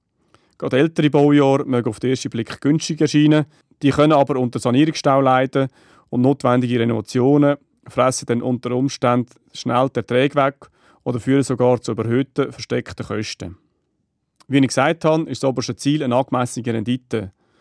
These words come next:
Dafür sind die regelmäßigen Aufwände wie auch Erträge genau zu prüfen.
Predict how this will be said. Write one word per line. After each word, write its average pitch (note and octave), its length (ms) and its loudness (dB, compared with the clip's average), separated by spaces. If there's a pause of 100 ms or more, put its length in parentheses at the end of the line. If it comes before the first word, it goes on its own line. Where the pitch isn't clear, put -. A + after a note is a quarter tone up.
(240)
Dafür D3 600 2
sind B2 240 -6
die - 40 -4
regelmäßigen A#2+ 600 -2
Aufwände D3+ 460 0
wie B2+ 140 0
auch A#2 40 0
Erträge A#2+ 640 0
genau A#2 300 -2
zu - 100 -12
prüfen. A2+ 540 -8